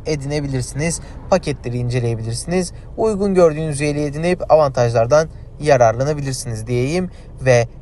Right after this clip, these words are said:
gündemimize artık geçeyim, gevezeliği keseyim. Atlanta Hawks,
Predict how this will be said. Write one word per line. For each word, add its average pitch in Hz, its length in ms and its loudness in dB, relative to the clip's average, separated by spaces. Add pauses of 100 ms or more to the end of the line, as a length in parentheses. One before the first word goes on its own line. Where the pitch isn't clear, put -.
(120)
gündemimize 160 760 2 (200)
artık 131 460 2
geçeyim, 135 380 -2
gevezeliği 123 520 0
keseyim. 113 400 -6 (1500)
Atlanta 240 540 2
Hawks, 254 340 -2